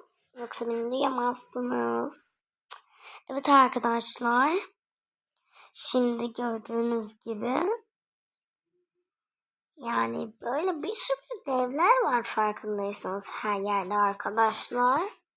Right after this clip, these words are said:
Rakun burada. Rakunun şurada olduğunu biliyorum arkadaşlar. Çünkü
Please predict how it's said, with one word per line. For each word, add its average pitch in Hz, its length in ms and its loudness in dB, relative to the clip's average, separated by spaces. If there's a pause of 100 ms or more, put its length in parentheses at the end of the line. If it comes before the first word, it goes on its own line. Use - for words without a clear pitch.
(1120)
Rakun 302 460 -6
burada. 330 580 -6 (1200)
Rakunun 440 520 -6
şurada - 380 -10
olduğunu 403 480 -4
biliyorum 339 440 -2
arkadaşlar. 254 680 -4
Çünkü 392 240 -8